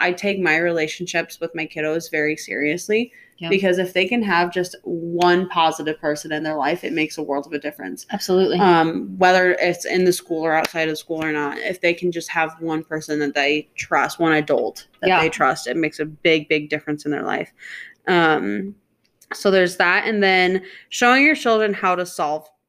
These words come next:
Speaker 1: their own problems, walking, walking it through it, say, "Okay, this makes us feel this way because
Speaker 2: Yep.
Speaker 1: what ways can we help fix it?"
Speaker 2: Is that, is that what you
Speaker 1: Um,
Speaker 2: have?
Speaker 1: oh, I have more. Um,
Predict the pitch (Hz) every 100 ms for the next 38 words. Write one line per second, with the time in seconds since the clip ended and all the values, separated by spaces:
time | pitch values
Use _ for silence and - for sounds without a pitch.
0 | _ 175 160 160 - - - - - -
1 | _ 185 180 202 202 202 - 185 190 190
2 | 180 180 175 175 180 175 190 - 165 165
3 | _ - _ 208 208 202 208 214 190 180
4 | 175 175 175 156 - 208 214 185 190 196
5 | - - _ _ 170 165 - 175 175 175
6 | 185 151 196 165 170 160 - - - 170
7 | 151 143 147 - - 151 - - - -
8 | 185 - 214 _ _ _ _ _ _ _
9 | _ - - - _ _ _ _ _ _
10 | _ _ _ - 185 170 - 180 180 170
11 | 165 170 - 277 262 220 220 180 165 80
12 | - - - - - - 208 190 175 175
13 | - 196